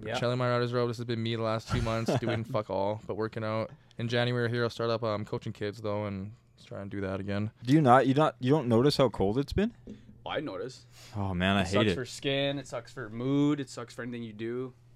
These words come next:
Speaker 3: It's, like, minus thirty, like, all the time. It just, oh,
Speaker 1: It's
Speaker 3: I
Speaker 1: pretty
Speaker 3: hate
Speaker 1: normal,
Speaker 3: it.
Speaker 1: though, for this time of year.
Speaker 2: I'm surprised my lips haven't been chapped yet. That's one thing that's always I deal with.
Speaker 1: Really?
Speaker 2: It hasn't happened yet.
Speaker 1: You don't
Speaker 2: Hasn't
Speaker 1: use lip
Speaker 2: happened.
Speaker 1: chap?
Speaker 3: You get dry skin?
Speaker 2: What?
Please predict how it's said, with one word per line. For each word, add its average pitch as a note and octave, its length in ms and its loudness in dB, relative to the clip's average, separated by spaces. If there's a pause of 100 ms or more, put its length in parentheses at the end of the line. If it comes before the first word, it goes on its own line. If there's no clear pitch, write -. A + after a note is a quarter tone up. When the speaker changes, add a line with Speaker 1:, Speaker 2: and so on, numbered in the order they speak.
(180)
Speaker 3:
It's, - 80 -8
like, A2 100 0
minus A2 400 2
thirty, G#2+ 360 2
like, F2+ 140 -2
all G2+ 140 6
the A2 100 4
time. G2 360 0
It E2+ 100 -10
just, - 160 -12 (160)
oh, G#2+ 120 2
Speaker 1:
It's - 100 -6 (200)
Speaker 3:
I G#2+ 40 -2
Speaker 1:
pretty G2+ 160 2
Speaker 3:
hate A#2 80 6
Speaker 1:
normal, A#2+ 180 2
Speaker 3:
it. G#2+ 60 -4
Speaker 1:
though, G2 140 -2
for - 120 -10
this - 160 -6
time G#2 200 -4
of G2+ 60 -4
year. A#2+ 200 -6 (100)
Speaker 2:
I'm A#2 60 -4
surprised A#2 320 4
my D#3+ 80 6
lips G#2 220 2
haven't G2 180 0
been F#2 100 2
chapped E2+ 300 -6
yet. E2 160 -6 (100)
That's F#2+ 160 -10
one G#2 140 0
thing A2 100 0
that's G2 160 -4
always F2+ 300 -4
I E2+ 60 -8
deal E2+ 200 -8
with. F2 240 -8
Speaker 1:
Really? A2+ 260 -4
Speaker 2:
It C3 120 -8
hasn't A2+ 240 0
happened E3 180 -2
yet. F#2+ 120 -2
Speaker 1:
You - 80 -12
don't - 80 -8
Speaker 2:
Hasn't A#2 160 2
Speaker 1:
use A2 120 2
lip - 20 0
Speaker 2:
happened. G#2+ 140 0
Speaker 1:
chap? D3+ 220 2
Speaker 3:
You A#2+ 80 0
get G2+ 80 -2
dry G2+ 160 6
skin? G#2 340 -4
Speaker 2:
What? A#2+ 180 0